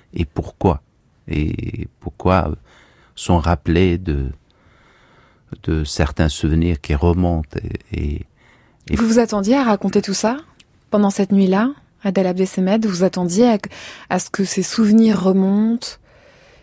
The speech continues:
Speaker 2: ces visages, ces endroits ?
Speaker 1: Je m'attendais pas, euh,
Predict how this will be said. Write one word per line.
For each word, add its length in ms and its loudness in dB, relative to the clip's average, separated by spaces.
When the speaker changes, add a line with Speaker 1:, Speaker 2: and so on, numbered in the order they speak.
Speaker 2:
ces 200 0
visages, 920 -2
ces 240 0
endroits ? 680 -4
Speaker 1:
Je 160 -4
m'attendais 440 2
pas, 340 2
euh, 220 -2